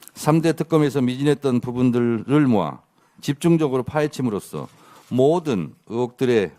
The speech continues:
분명한 마침표를 찍을 수 있도록 매진하겠습니다.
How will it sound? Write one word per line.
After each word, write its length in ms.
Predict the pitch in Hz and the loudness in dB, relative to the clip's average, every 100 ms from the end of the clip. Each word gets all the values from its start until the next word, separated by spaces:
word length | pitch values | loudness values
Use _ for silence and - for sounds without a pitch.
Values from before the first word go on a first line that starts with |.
| - | -8
분명한 460 | 117 123 127 139 | -2 0 2 0
마침표를 720 | 107 95 - 104 110 107 113 113 - | 0 -2 -6 -6 -2 0 0 -2 -8
찍을 300 | 135 139 135 | -2 0 0
수 160 | - | 0
있도록 420 | 131 127 135 85 - _ _ _ _ | -2 0 0 -2 -6 _ _ _ _
매진하겠습니다. 840 | - 92 95 82 76 - 67 - | -6 -2 -2 -4 -6 -12 -16 -18